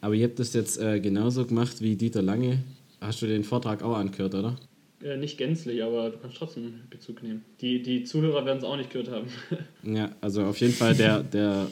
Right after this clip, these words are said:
Speaker 1: letzte oder der aktuellste Vortrag von Dieter Lange auf Gedankentanken ist auf jeden Fall nur zu empfehlen.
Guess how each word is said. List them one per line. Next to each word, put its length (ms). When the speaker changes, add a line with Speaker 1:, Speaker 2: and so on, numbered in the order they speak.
Speaker 1:
letzte 500
oder 180
der 100
aktuellste 500
Vortrag 500
von 180
Dieter 240
Lange 360
auf 420
Gedankentanken 880
ist 200
auf 140
jeden 140
Fall 120
nur 320
zu 180
empfehlen. 640